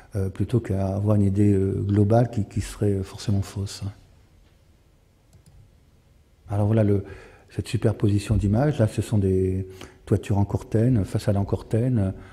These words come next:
volume supérieur en cortène, et la, la, la tour, euh, l'école ensam et les, les abattoirs. Cette superposition d'images et de matière. C'est, c'est vraiment un projet de matière uniquement.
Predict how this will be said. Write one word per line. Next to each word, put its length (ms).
volume 240
supérieur 400
en 40
cortène, 720
et 120
la, 100
la, 340
la 140
tour, 480
euh, 220
l'école 480
ensam 720
et 80
les, 240
les 160
abattoirs. 480
Cette 100
superposition 580
d'images 340
et 40
de 60
matière. 440
C'est, 160
c'est 120
vraiment 260
un 80
projet 280
de 60
matière 340
uniquement. 420